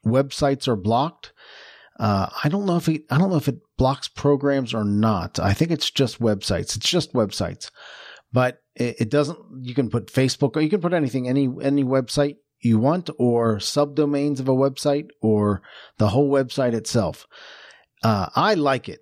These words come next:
I like Simple Blocker a lot. I use it periodically, uh, but as I'm, as I need to gain focus at work, I'll turn that sucker on, and it, it won't let me go to any place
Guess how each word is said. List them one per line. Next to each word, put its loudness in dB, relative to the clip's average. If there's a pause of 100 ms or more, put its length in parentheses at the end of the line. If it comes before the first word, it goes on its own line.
(120)
I 2
like -2
Simple -2
Blocker -2
a 0
lot. 0
I 0
use 2
it -4
periodically, 0 (400)
uh, 2
but 2
as 2
I'm, -2
as 0
I 2
need 0
to 2 (380)
gain 2
focus -2
at 0
work, -2 (440)
I'll 2
turn -2
that 0
sucker 0
on, 2
and 0
it, -2
it 4
won't -2
let 0
me -4 (420)
go 2
to 0
any 2
place 0